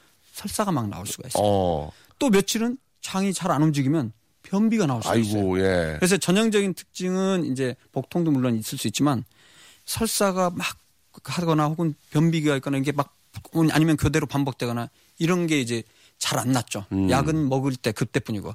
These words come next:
Speaker 2: 네.
Speaker 1: 근데 그것을 완치하는 방법이 있다는 거죠.
Speaker 2: 어.
Speaker 1: 완치의 방법은
Speaker 2: 뭡니-, 뭡니까? 그 진짜 그, 그걸로 그 힘들어하는 분들 많이 계시거든요.
Speaker 1: 네, 완치 방법은
Speaker 2: 완치 방법은?
Speaker 1: 저를 따르시면 됩니다.
Speaker 2: 아.
Speaker 1: 제가 말한 대로 하면 돼요.
Speaker 2: 노래
Speaker 1: 뭐냐?
Speaker 2: 들어야겠네, 노래.
Speaker 1: 아니요. 뭐냐면
Speaker 2: 예, 예.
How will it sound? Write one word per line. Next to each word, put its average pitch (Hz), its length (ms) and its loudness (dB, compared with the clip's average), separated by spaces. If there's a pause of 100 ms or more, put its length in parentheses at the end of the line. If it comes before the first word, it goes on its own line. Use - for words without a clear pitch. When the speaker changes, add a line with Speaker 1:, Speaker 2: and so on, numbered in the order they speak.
(120)
Speaker 2:
네. 101 60 -2
Speaker 1:
근데 98 280 2
그것을 170 340 0
완치하는 147 540 0
방법이 113 320 -4
있다는 110 260 -6
거죠. 95 340 -12
Speaker 2:
어. 98 600 2
Speaker 1:
완치의 127 260 -2
방법은 120 320 -2
Speaker 2:
뭡니-, 139 160 4
뭡니까? 147 340 2
그 123 120 -4
진짜 170 300 -2
그, 156 300 -2
그걸로 151 300 0 (480)
그 123 420 2
힘들어하는 180 300 2
분들 135 120 -2
많이 98 200 -4
계시거든요. 131 400 2
Speaker 1:
네, 113 40 -4
완치 120 340 -4
방법은 147 260 2
Speaker 2:
완치 143 180 4
방법은? 156 400 0 (300)
Speaker 1:
저를 151 280 -2
따르시면 113 400 -6
됩니다. 82 340 -14 (800)
Speaker 2:
아. - 420 -12
Speaker 1:
제가 143 160 2
말한 120 280 0
대로 113 120 -6
하면 95 160 -6
돼요. 95 160 -8
Speaker 2:
노래 113 160 -2
Speaker 1:
뭐냐? 139 240 4
Speaker 2:
들어야겠네, 82 300 -6
노래. 92 160 -6
Speaker 1:
아니요. 147 200 4 (180)
뭐냐면 139 460 0
Speaker 2:
예, 113 60 -2
예. 82 160 -2